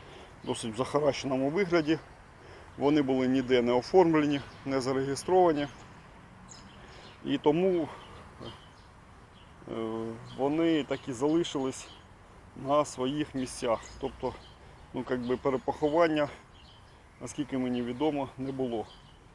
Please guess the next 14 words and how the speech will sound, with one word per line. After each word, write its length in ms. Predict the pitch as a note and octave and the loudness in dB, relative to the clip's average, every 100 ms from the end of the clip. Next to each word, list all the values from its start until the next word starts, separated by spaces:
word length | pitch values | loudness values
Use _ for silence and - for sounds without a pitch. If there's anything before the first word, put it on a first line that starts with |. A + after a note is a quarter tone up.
| - - | -20 -10
Е, 40 | A2+ | -8
лише 480 | A#2+ B2+ B2+ D#3 C3 | -4 -4 0 2 2
сталося 500 | - C#3 B2+ A#2 B2+ | 2 2 2 0 -2
так, 220 | B2 A#2+ | -2 -2
що 260 | - C3 | -2 -2
з 80 | A#2 | -2
кладовищем, 680 | - B2+ B2+ C3+ C3 - B2 | -4 -4 0 0 -2 -4 -6
яке 340 | B2 C3+ C3 A2+ - - - - - | -4 0 0 0 -8 -20 -20 -20 -8
було 240 | B2+ C3 | 0 2
на 100 | C3 | 2
Первомайському 720 | B2 C3+ C#3+ F3 F#3+ - D#3+ | 2 2 2 2 0 0 -2
селищі 480 | D3+ D#3+ D3 C3+ C#3 C3 - - | 0 2 2 2 -2 -4 -12 -10
військовополонених, 800 | A#2+ - C#3 B2+ B2+ B2+ B2+ A2+ - | -10 0 0 2 2 2 2 0 0
там, 220 | B2 | 0